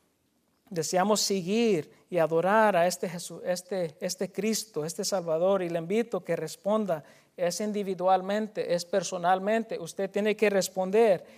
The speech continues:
en fe y arrepentimiento. Eh, tiene que, que confiar que Jesús es el, el único Dios soberano. No hay otro nombre, que solo es Jesucristo, y es por medio de su sacrificio.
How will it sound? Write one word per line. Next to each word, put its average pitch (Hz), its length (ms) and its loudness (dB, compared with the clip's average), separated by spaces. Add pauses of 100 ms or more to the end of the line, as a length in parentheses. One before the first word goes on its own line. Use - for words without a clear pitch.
(140)
en 156 160 -8
fe 214 560 -2
y 185 100 -8
arrepentimiento. 170 1040 -4 (1200)
Eh, - 100 -16
tiene 185 300 -2
que, 202 280 0 (400)
que 175 280 0
confiar 202 800 6
que 170 120 -2
Jesús 208 520 0
es 220 200 4
el, 185 320 0
el 165 220 0
único 254 460 8
Dios 233 300 4
soberano. 208 480 4
No 190 180 4
hay 233 140 8
otro 254 260 6
nombre, 247 560 4 (800)
que 165 120 -8
solo 208 380 4
es 226 140 2
Jesucristo, 226 720 2
y 156 40 4
es 165 120 0
por 196 160 2
medio 220 200 8
de 233 120 10
su 233 160 0
sacrificio. 233 960 0